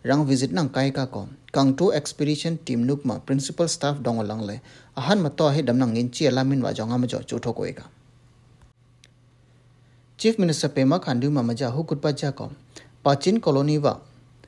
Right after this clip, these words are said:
Abotani Vidya Niketan School ko Rog Raman Bili lo National Sports Festival two thousand twenty-three twenty-four part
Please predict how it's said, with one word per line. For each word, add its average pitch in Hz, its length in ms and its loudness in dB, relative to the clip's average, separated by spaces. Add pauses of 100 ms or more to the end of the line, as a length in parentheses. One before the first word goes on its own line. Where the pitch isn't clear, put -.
Abotani 160 540 2
Vidya 143 300 0
Niketan 135 400 -2
School 113 300 -6
ko - 240 -10
Rog 175 180 2
Raman 127 260 2
Bili 156 220 0
lo 139 140 2
National 127 420 0
Sports 226 380 0
Festival 135 440 -2
two 143 100 -4
thousand 139 340 -2
twenty-three 151 480 -4
twenty-four 135 480 -4
part 135 280 -6